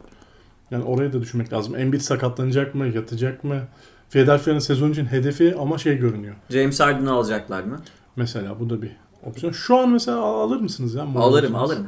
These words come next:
Speaker 2: Her türlü alırım.
Speaker 1: Her türlü alırım.
Speaker 2: Bak bunu, bunu tartışalım mı?
Speaker 1: <laughs>
Speaker 2: Bunu tartışalım. Bakın
Speaker 1: Tartışalım.
Speaker 2: bu, e, bunu
Speaker 1: Ne
Speaker 2: size
Speaker 1: vereceğime
Speaker 2: sormak
Speaker 1: bağlı ya.
Speaker 2: istiyorum.
Speaker 1: Ben, Ben Simmons'la
Speaker 2: Güzel.
Speaker 1: Tobias Harris vereceksem almayabilirim.
Speaker 2: Tamam, güzel. Güzel tartışma konusu bu. Şu an bunu tartışalım.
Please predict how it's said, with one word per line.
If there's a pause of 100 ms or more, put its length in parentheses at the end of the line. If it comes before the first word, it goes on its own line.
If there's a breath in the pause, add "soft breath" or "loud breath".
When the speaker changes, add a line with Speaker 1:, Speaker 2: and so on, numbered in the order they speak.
Speaker 2:
Her
türlü
alırım.
Speaker 1:
Her
türlü
alırım.
Speaker 2:
Bak
bunu,
bunu
tartışalım
mı? (100)
Speaker 1:
<laughs>
Speaker 2:
Bunu
tartışalım.
Bakın
Speaker 1:
Tartışalım.
Speaker 2:
bu,
e,
bunu
Speaker 1:
Ne
Speaker 2:
size
Speaker 1:
vereceğime
Speaker 2:
sormak
Speaker 1:
bağlı
ya.
Speaker 2:
istiyorum.
Speaker 1:
Ben,
Ben
Simmons'la
Speaker 2:
Güzel.
Speaker 1:
Tobias
Harris
vereceksem
almayabilirim.
Speaker 2:
Tamam,
güzel. (100)
Güzel
tartışma
konusu
bu.
Şu
an
bunu
tartışalım.